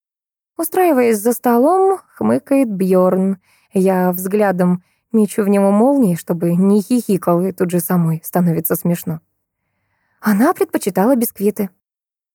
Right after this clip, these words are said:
«Не стыдись, главное быть нормальным человеком, а не заправской хозяйкой»,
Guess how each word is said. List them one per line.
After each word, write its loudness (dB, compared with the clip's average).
«Не 4
стыдись, -2
главное 2
быть 0
нормальным 2
человеком, 0
а 2
не 2
заправской -4
хозяйкой», -2